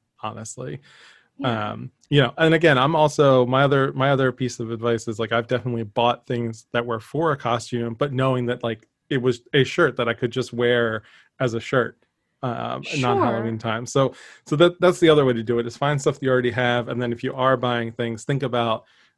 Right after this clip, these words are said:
Speaker 1: uh, something that you can reuse.
Speaker 2: Right.
Speaker 1: Unless
Speaker 2: Like, you bought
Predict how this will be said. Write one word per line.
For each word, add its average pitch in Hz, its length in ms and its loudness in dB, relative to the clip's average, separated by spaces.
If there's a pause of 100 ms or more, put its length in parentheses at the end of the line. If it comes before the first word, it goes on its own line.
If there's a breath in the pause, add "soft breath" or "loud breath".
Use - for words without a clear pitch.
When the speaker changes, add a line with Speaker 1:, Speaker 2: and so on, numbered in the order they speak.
(100)
Speaker 1:
uh, 113 360 -10
something 123 260 -2
that 113 120 -4
you 113 120 -10
can 110 120 -10
reuse. 110 640 -12 (220)
Speaker 2:
Right. 359 360 -10 (100)
Speaker 1:
Unless 233 380 0
Speaker 2:
Like, 214 60 -8
you 233 160 -4
bought 226 400 -2